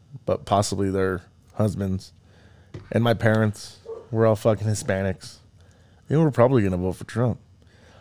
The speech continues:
There was a Catholic, I can't remember his name, he went on there and he said, "Catholics do not vote Democrat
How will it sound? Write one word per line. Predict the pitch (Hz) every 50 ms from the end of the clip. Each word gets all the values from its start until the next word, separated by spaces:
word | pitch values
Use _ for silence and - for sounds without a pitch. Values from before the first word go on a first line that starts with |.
| - _ _ -
There | - 110 117
was | 117 120
a | 113
Catholic, | - - - 127 127 131 127 - 95 92 90 -
I | -
can't | - 101 101 113 107
remember | 101 95 98 101 98 95 92
his | 95 85 82
name, | 90 98 101 95
he | 90 87
went | 90 90 90 92
on | 92 92 92 95
there | 95 95 95
and | 92 90
he | 92 95
said, | 90 - - 95 92 92 90 - - - -
"Catholics | - 120 117 113 117 120 107 110 -
do | - 104 98
not | 98 98 104 101 -
vote | 92 90 95 95 92 95 92 - _ _ -
Democrat | 95 104 104 113 110 - - 82 76 -